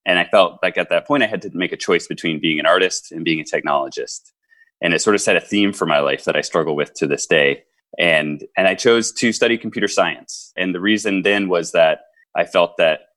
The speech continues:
I had the rest of my life to be an artist, and being an artist is more of a, of a mindset and a way of life. And that the opportunity to learn the craft of computer science and engineering in, you know, as an undergrad at one of the best schools for it,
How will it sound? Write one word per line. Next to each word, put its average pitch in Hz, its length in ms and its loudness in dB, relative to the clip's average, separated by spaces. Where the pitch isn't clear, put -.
I 92 80 2
had 104 180 2
the 87 100 0
rest 90 240 0
of 85 80 -8
my 76 160 -2
life 85 340 2
to - 100 -16
be 104 120 2
an 95 80 0
artist, 110 340 0
and 82 160 -2
being 82 160 -2
an 80 80 -2
artist 80 300 0
is 76 180 -8
more 82 220 4
of 76 80 -2
a, 71 240 0
of 82 160 0
a - 20 -2
mindset 87 680 0
and 82 140 -4
a 80 60 -4
way 82 100 2
of 76 140 -4
life. 82 420 -2
And 85 200 0
that 80 320 0
the 85 100 2
opportunity 101 640 0
to 92 240 -6
learn 87 240 -2
the 73 80 -6
craft - 500 0
of - 140 -8
computer 87 320 -4
science 85 540 -4
and 78 120 -4
engineering 82 680 -2
in, 104 480 2
you 101 80 0
know, 80 140 2
as 95 240 2
an 95 80 0
undergrad 85 560 4
at 85 200 -4
one 87 160 -6
of 78 100 -8
the 80 120 -4
best 87 180 0
schools 95 400 0
for 95 260 2
it, 82 140 0